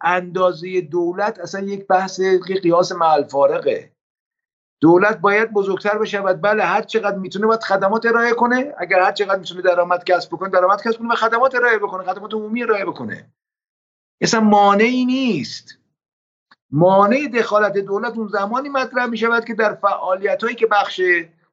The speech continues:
خصوصی می‌تواند وارد بشه، دولت هم می‌خواد بیاد وارد بشه و رقابت بکنه باهاش. این خب ایراد داره. ولی اگر فعالیتی از بخش خصوصی وارد نمی‌شود،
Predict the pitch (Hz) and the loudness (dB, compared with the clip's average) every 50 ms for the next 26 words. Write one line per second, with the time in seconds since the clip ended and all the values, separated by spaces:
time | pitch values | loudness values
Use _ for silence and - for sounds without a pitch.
0 | _ - 185 185 - 196 180 - 240 254 247 208 202 190 185 185 180 175 185 180 | _ -4 -4 -4 -2 -2 -2 0 2 2 2 4 4 4 6 6 4 4 2 2
1 | 160 175 180 180 185 175 180 165 226 226 220 214 208 226 220 233 233 233 208 202 | 2 2 2 2 2 0 -2 -2 -2 0 2 2 2 2 0 0 0 0 0 0
2 | 214 202 220 220 - 185 175 180 180 165 143 143 - - 143 143 _ _ _ _ | 0 2 0 0 2 2 2 2 0 -4 -6 -14 -16 -16 -20 -20 _ _ _ _
3 | _ _ _ _ _ _ - 160 165 175 170 151 165 170 180 180 170 151 143 117 | _ _ _ _ _ _ -6 -2 0 0 0 2 2 2 2 2 0 -2 -10 -14
4 | 123 127 123 127 127 135 - - - _ _ _ _ _ - 220 196 214 208 220 | -14 -14 -12 -12 -12 -12 -12 -14 -20 _ _ _ _ _ -18 -12 -6 -6 -6 -4
5 | 220 220 214 202 208 - 156 156 156 - _ _ _ _ _ _ _ _ _ _ | 0 0 0 0 0 -4 -10 -10 -10 -12 _ _ _ _ _ _ _ _ _ _
6 | - - 175 202 226 226 220 226 - 220 214 208 202 202 202 214 214 185 220 220 | -2 2 4 4 4 2 2 -2 0 0 2 2 2 0 -2 -2 -2 -2 -2 -2
7 | 202 185 - - 156 151 208 180 156 - - 196 185 - 202 160 - - - 240 | -2 -4 -6 -12 -12 -10 -10 -10 -10 -12 -14 -12 -10 -8 -8 -6 -6 -2 -2 -2
8 | 214 214 208 202 220 226 226 - 233 254 277 294 294 247 170 139 160 156 139 127 | 2 4 4 4 4 2 2 0 0 0 0 0 0 0 0 0 0 0 0 -2
9 | - - - | -6 -10 -14